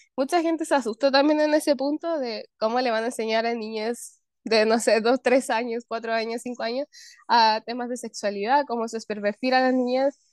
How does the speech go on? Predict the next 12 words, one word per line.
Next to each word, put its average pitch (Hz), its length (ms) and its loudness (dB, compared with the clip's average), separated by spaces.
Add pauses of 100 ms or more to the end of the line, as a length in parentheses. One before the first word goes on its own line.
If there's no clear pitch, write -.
(320)
eh, 226 340 0
pero 233 160 4
al 240 120 0
contrario, 233 760 -2
como 233 460 -2
tenemos 240 380 -2
que 302 80 -2
entender 269 440 -4
que 294 80 -6
estos 277 220 -6
son 285 160 -4
procesos 254 800 -6